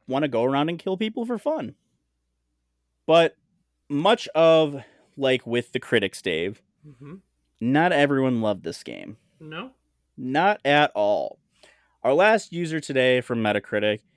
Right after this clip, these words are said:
Speaker 1: is user Asylum Spades, who writes that Assassin's Creed is poor and re-, has repetitive mission objectives. A confusing story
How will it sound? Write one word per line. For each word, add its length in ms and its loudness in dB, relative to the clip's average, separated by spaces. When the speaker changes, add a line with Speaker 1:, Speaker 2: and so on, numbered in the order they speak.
Speaker 1:
is 160 -10
user 260 0
Asylum 540 0
Spades, 580 -8
who 60 -14
writes 280 -2
that 80 -2
Assassin's 520 0
Creed 440 -6
is 160 -2
poor 580 2
and 220 -2
re-, 60 -6
has 260 0
repetitive 580 -2
mission 240 -4
objectives. 760 -10
A 80 -2
confusing 540 -4
story 600 0